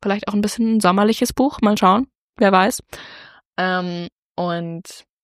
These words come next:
genau, ihr könnt mir super gerne Kommentare schreiben. Ihr könnt mir super gerne eine Bewertung hier auf Spotify dalassen oder ein Abo dalassen.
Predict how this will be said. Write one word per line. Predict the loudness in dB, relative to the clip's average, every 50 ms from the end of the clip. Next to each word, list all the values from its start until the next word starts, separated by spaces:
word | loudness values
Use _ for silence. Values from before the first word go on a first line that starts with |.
| _ _ _ _
genau, | -6 -4 -2 -2
ihr | -2 -2
könnt | -4 -2 -2
mir | -2 -2
super | 0 0 0
gerne | 0 0 0 -2
Kommentare | -2 -2 -4 0 0 0 0 2
schreiben. | 2 2 2 2 2
Ihr | 0 0
könnt | -2 -2 -2 -2
mir | -2
super | -2 -2 -2 -2 -2
gerne | -2 -2 -2 -2
eine | -2 -2 -2
Bewertung | 0 0 0 0 0 0 0
hier | 0 0 0
auf | -2
Spotify | -2 -2 -2 0 0 -2 -4 -2
dalassen | 0 2 4 4 2 0 0 -2 -2
oder | 0 0 0
ein | 0 0
Abo | -2 -2 -2 0
dalassen. | 0 0 0 0 0 0 -2 -4